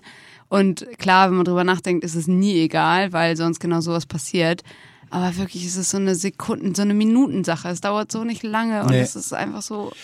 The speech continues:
Speaker 2: Also ich glaub
Speaker 1: ärgerlich.
Speaker 2: trotzdem, dass es irgendwann auch dringend dahin kommen muss, dass, dass da irgendwie es noch eine einfachere Form gibt. Also ich meine, in
Speaker 1: Ja, ja,
Speaker 2: Zeiten
Speaker 1: klar.
Speaker 2: des Multimedias, äh,
Speaker 1: So
Speaker 2: Angst
Speaker 1: ein, ein
Speaker 2: vor
Speaker 1: Klick.
Speaker 2: Hacking hin oder her, aber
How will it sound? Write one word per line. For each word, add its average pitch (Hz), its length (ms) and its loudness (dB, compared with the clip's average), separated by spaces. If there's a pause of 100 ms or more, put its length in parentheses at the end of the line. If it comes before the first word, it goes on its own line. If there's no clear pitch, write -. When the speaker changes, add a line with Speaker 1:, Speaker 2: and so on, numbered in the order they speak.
(160)
Speaker 2:
Also 147 120 4
ich 143 80 0
glaub 165 160 6
Speaker 1:
ärgerlich. 180 180 0
Speaker 2:
trotzdem, 160 440 2
dass 139 160 0
es 135 160 -6 (160)
irgendwann 143 720 4
auch 135 180 0
dringend 135 460 0
dahin 135 260 4
kommen 131 260 2
muss, 127 240 2
dass, 123 320 0 (840)
dass 120 340 0
da 127 220 0
irgendwie 135 340 4
es 117 160 -6 (200)
noch 135 180 2
eine 131 140 4
einfachere 127 500 0
Form 120 240 0
gibt. 135 280 -4
Also 120 160 0
ich 120 100 -2
meine, 123 320 0
in 120 220 -2
Speaker 1:
Ja, 190 140 4
ja, 190 80 6
Speaker 2:
Zeiten 170 220 6
Speaker 1:
klar. 127 240 4
Speaker 2:
des - 220 -2
Multimedias, 135 1000 4
äh, 123 240 -2 (400)
Speaker 1:
So - 100 0
Speaker 2:
Angst 170 240 4
Speaker 1:
ein, 165 60 2
ein 170 80 2
Speaker 2:
vor 147 160 6
Speaker 1:
Klick. 135 160 4
Speaker 2:
Hacking 151 420 4
hin 165 160 4
oder 143 200 4
her, 147 500 2
aber 123 440 0